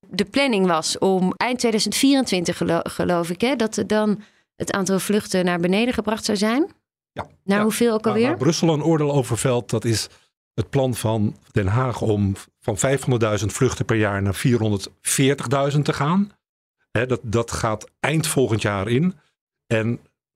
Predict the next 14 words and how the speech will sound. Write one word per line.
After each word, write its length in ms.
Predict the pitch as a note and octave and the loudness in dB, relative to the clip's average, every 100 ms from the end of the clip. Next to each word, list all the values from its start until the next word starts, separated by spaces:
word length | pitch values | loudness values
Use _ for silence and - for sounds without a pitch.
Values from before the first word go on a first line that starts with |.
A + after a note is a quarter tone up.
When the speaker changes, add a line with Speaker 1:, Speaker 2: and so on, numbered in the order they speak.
| - | -4
Speaker 2:
wat 160 | A#2 - | -4 -2
de 140 | G#2+ | -2
informatie 500 | - - B2+ A#2 - | 0 0 0 -2 0
die 100 | G#2+ | 0
ik 80 | B2+ | 2
nu 160 | D3+ D3+ | 0 0
krijg, 400 | - C3 C3+ B2 | -2 -2 0 0
onder 220 | G#2+ G#2+ | 0 2
andere 240 | A#2 A2+ | 2 0
van 320 | - A2+ G#2 | 0 0 0
directeur-generaal 800 | G2 G#2+ G2+ A2+ G#2+ G#2 G#2 G2+ | 2 0 0 -2 0 0 0 0
Holelij 500 | F#2 A2+ A#2+ A#2+ B2 | 0 2 2 2 0
van, 380 | B2+ - G#2 G2+ | -2 0 2 2
eh, 120 | G2+ | 0